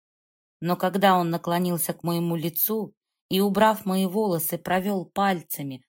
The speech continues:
по губам, тогда уже было плевать на его слова. Он целовал меня нежно, долго, давая возможность утонуть в его руках. Он целовал меня, заменяя собой кислород.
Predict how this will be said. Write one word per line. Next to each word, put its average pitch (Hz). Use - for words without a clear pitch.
по -
губам, 202
тогда 196
уже 139
было 160
плевать 170
на 160
его 151
слова. 139
Он 202
целовал 240
меня 233
нежно, 170
долго, 165
давая 226
возможность 214
утонуть 175
в -
его 170
руках. 170
Он 233
целовал 247
меня, 170
заменяя 202
собой 208
кислород. 202